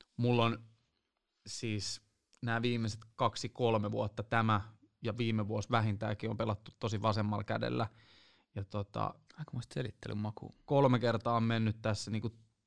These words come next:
Speaker 1: kolmetoista neljätoista vuoden jälkeen, niin toi kaksi tonttua rikki. Kolmetoista neljätoista mä oon pelannut ihan tatti pystyssä,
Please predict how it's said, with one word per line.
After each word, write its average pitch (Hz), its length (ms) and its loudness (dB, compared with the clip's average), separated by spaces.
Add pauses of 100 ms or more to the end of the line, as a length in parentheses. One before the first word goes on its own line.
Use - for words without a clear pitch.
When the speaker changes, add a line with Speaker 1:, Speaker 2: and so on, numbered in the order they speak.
(340)
Speaker 1:
kolmetoista 120 500 4
neljätoista 107 440 2
vuoden 110 240 -2
jälkeen, 107 360 -4
niin 107 100 -4
toi 107 160 -2
kaksi 110 360 -2
tonttua 113 440 -6
rikki. 110 500 -4 (300)
Kolmetoista 117 520 0
neljätoista 110 440 2
mä 113 60 0
oon 107 100 0
pelannut 110 260 -4 (140)
ihan 143 380 0
tatti 135 360 0
pystyssä, 123 680 -2